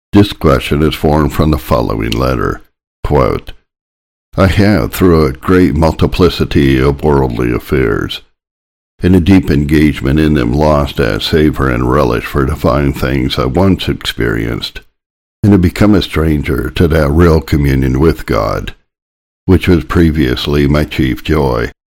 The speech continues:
and I have so greatly declined in the Christian life, that I can sometimes omit the duties of private prayer and meditation, and at other times I perform them with formality and coldness,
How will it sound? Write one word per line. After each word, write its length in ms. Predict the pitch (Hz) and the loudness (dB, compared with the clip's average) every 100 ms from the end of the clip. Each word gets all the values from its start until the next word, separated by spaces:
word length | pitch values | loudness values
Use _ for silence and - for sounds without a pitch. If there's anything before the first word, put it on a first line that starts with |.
| _ | _
and 120 | 92 90 | 2 4
I 140 | 107 | 4
have 140 | 92 | 2
so 240 | - 95 85 | 2 2 2
greatly 600 | 71 87 95 73 73 65 | 0 0 0 0 -4 -4
declined 720 | 62 62 - 76 78 71 58 | -6 -6 -2 0 2 0 -2
in 100 | 58 | -4
the 80 | 57 | -4
Christian 460 | - 73 - 65 | -2 -2 -2 -4
life, 680 | 67 67 62 60 - - - _ _ _ _ _ | -2 -2 -4 -6 -8 -12 -12 _ _ _ _ _
that 160 | 98 90 | 0 2
I 80 | 92 | 2
can 220 | - 90 | 0 0
sometimes 640 | - 92 - 80 73 71 | 2 0 2 -2 -2 -2
omit 340 | 78 82 71 - | 0 0 -2 -2
the 80 | |
duties 460 | 71 - 80 71 69 | -2 0 2 0 -2
of 140 | 71 | -4
private 440 | - 65 64 62 - | -2 -2 -2 -6 -4
prayer 320 | 67 69 60 | -2 -2 -2
and 160 | 58 60 | -4 -6
meditation, 1040 | 62 64 - - 76 67 - 64 52 - _ _ _ _ - | -4 -6 -6 -6 -6 -8 -6 -6 -6 -12 _ _ _ _ 2
and 160 | 90 | 4
at 100 | 90 | 6
other 260 | 92 85 87 | 4 2 0
times 460 | 69 71 71 65 73 | 0 0 0 0 -2
I 80 | |
perform 560 | 71 87 - 78 76 76 | 0 -2 0 0 0 0
them 160 | 64 64 | 0 -2
with 160 | - | -4
formality 880 | - 78 69 67 69 64 60 - 64 | -4 -2 0 0 0 0 -2 -2 -4
and 220 | 55 53 | -4 -6
coldness, 840 | - - 64 67 65 55 53 50 | -6 -2 0 -2 -2 -6 -6 -8